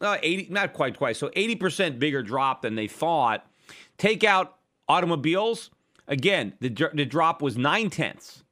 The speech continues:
when they were expecting, uh, minus five tenths. And then that comes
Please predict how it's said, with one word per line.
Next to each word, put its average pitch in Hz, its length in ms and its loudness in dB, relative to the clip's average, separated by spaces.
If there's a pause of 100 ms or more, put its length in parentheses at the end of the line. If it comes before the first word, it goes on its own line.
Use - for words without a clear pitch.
(360)
when 135 160 -2
they 151 140 2
were 143 140 0
expecting, 147 680 -2 (380)
uh, 123 160 2
minus 139 420 0
five 139 340 0
tenths. 117 340 -4
And 165 100 -2
then 160 140 0
that 160 200 0
comes 165 400 -2